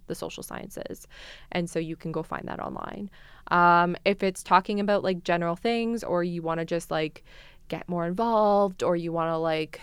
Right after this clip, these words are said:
want us to come do other stuff, we sometimes, like, go and do events. Um, I'm helping out with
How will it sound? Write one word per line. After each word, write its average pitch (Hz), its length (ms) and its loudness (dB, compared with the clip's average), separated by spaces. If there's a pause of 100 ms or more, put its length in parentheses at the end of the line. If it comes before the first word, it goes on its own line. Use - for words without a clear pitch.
(360)
want 170 180 -4
us 170 140 -8
to 175 100 -12
come 170 220 -6
do 180 240 -2
other 185 240 -4
stuff, 185 400 -6
we 165 200 -4
sometimes, 165 460 -10
like, 165 160 -6
go 165 200 -2
and 160 100 -8
do 160 140 -6
events. 208 760 -4
Um, 165 320 -2
I'm 185 100 -2
helping 175 360 -4
out 170 260 -2
with 160 320 -4